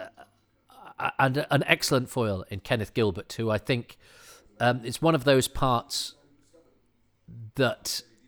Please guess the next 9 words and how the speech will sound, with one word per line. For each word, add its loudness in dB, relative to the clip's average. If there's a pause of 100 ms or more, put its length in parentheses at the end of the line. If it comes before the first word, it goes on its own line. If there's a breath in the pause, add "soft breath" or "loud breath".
(180)
um, -2 (1600 loud breath)
th-, -20 (140)
an 4
actor 0
can't 2
really 0
show 2
off -4
doing, -2